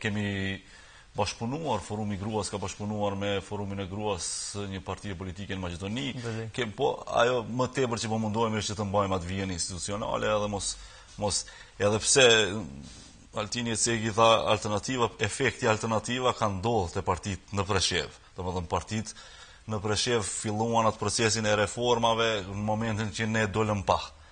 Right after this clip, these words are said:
Speaker 1: Edhe filluan të na kopjojnë kuptimin e asaj të aktiviteteve edhe të organizimit edhe, edhe të përdorimit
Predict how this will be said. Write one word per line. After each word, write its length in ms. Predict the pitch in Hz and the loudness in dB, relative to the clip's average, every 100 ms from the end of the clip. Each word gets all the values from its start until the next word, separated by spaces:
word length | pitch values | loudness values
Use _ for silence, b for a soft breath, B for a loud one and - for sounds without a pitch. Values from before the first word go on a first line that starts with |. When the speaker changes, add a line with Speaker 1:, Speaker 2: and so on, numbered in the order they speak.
| B B B 98 | B B B -2
Speaker 1:
Edhe 520 | 98 95 98 101 95 80 | 2 4 4 4 2 -2
filluan 640 | - 113 117 120 120 113 - | -4 -2 2 4 4 4 0
të 160 | 120 113 | 0 2
na 140 | 110 | 0
kopjojnë 500 | - 110 123 131 123 | 0 -2 0 2 2
kuptimin 760 | 110 110 127 123 120 120 120 117 | -2 -6 -6 -4 -2 -2 -4 -2
e 380 | 117 117 117 110 | 0 2 2 2
asaj 400 | 113 107 120 117 110 | 0 2 4 2 2
të 60 | 117 | -2
aktiviteteve 800 | - 110 107 123 120 117 117 117 113 | 0 -2 0 2 2 2 4 4 6
edhe 160 | 117 110 | 4 2
të 100 | 117 | -2
organizimit 800 | 107 113 110 92 113 120 113 - 113 | -4 -2 -2 -2 -2 0 -2 -2 0
edhe, 240 | 113 117 B B B | 2 2 B B B
edhe 200 | 113 117 | 0 2
të 80 | - | 2
përdorimit 640 | 117 107 110 117 113 - | -2 0 2 0 -2 -4